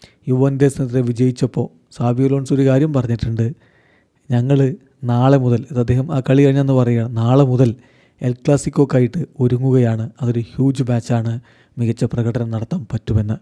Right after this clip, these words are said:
അപ്പോൾ ആ പ്രതീക്ഷയിലാണ് റയലിൻ്റെ ആരാധകരൊക്കെ ഉള്ളത്. ബാഴ്സയുടെ ഭാഗത്ത് കഴിഞ്ഞ യു സി എൽ മത്സരം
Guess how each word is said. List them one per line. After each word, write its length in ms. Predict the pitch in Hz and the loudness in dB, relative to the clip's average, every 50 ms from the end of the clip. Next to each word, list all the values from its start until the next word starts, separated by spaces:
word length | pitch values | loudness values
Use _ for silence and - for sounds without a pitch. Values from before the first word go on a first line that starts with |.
| _ _ - | _ _ -6
അപ്പോൾ 200 | 123 - 151 233 - _ _ _ _ _ - - _ _ _ _ _ - | -2 -2 -2 -2 -4 _ _ _ _ _ -20 -20 _ _ _ _ _ 0
ആ 80 | 190 | 2
പ്രതീക്ഷയിലാണ് 680 | 175 180 175 180 190 180 - 196 185 180 160 151 160 - - _ - 151 | 2 4 4 4 2 2 2 0 2 2 2 0 -2 -6 -12 _ -6 -2
റയലിൻ്റെ 300 | 156 151 147 147 147 147 | 0 0 0 0 0 0
ആരാധകരൊക്കെ 580 | 139 135 135 135 123 - 135 127 120 - - 135 | 2 2 0 0 0 -2 -4 -4 -4 -2 -2 -2
ഉള്ളത്. 320 | 117 107 113 175 - - - _ _ _ _ _ _ _ _ _ _ _ _ _ _ _ - - - | -2 -2 -4 -6 -6 -8 -10 _ _ _ _ _ _ _ _ _ _ _ _ _ _ _ -20 -10 -2
ബാഴ്സയുടെ 400 | 151 131 131 131 120 147 151 151 | 2 4 4 4 4 4 4 4
ഭാഗത്ത് 500 | 147 135 147 143 143 139 - 135 117 143 - - _ _ _ _ _ _ _ _ _ _ - - | 6 6 4 4 4 4 2 0 0 0 -4 -12 _ _ _ _ _ _ _ _ _ _ -2 0
കഴിഞ്ഞ 340 | 135 135 127 139 131 131 - - - | 0 2 2 2 2 2 0 0 0
യു 100 | 143 139 | 0 0
സി 140 | 131 - - | 0 2 0
എൽ 100 | 143 135 | 0 0
മത്സരം 460 | 127 131 127 120 - 123 131 127 127 | 2 0 -2 -2 -2 -2 -4 -4 -4